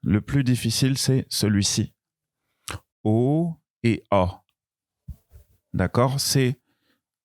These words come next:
à moitié A, à moitié O. Entre les deux. A, O. Mais la différence entre le A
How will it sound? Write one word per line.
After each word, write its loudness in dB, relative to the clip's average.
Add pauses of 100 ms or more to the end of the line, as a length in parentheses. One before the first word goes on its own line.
(140)
à -2
moitié 0
A, 0
à -2
moitié 0
O. 0 (760)
Entre 0
les 2
deux. 0 (1080)
A, 0 (220)
O. -2 (280)
Mais 0
la 0
différence 0
entre 0
le 2
A 0